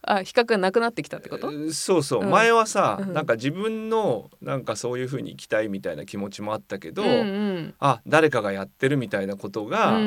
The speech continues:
Speaker 1: ん。
Speaker 2: そのすごく影響したわけじゃない？
Speaker 1: うんうんうん。
Speaker 2: でも今は、あ、なんか日本でやりたいことがあるっていう、
Speaker 1: うんうん。
Speaker 2: すごい稽古の中からさ、
Speaker 1: そうね。
Speaker 2: 出てきてることに、
Speaker 1: うん。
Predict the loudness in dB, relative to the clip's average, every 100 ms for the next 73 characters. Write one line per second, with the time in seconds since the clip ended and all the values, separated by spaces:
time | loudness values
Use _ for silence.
0 | 0 -4 -4 -2 -2 -6 -8 -4 -4 -4
1 | -10 -4 -2 -2 -2 -4 -2 -2 -2 -2
2 | -10 -12 -10 -8 -2 0 0 0 -2 -4
3 | -4 -4 -4 -4 -4 -2 0 2 4 4
4 | 4 2 -2 -4 0 2 2 0 -2 -4
5 | -4 -2 -2 -2 -2 -4 -2 -2 -2 -6
6 | -4 -4 -6 -10 _ -12 -8 -2 2 2
7 | 0 -2 0 0 0 -6 -2 0 0 -4
8 | 0 2 2 -2 -8 -10 -12 -14 0 2
9 | 2 0 -4 -4 -4 -2 -2 0 -2 -4
10 | -6 -6 -8 -4 -2 -2 -2 0 0 0
11 | -4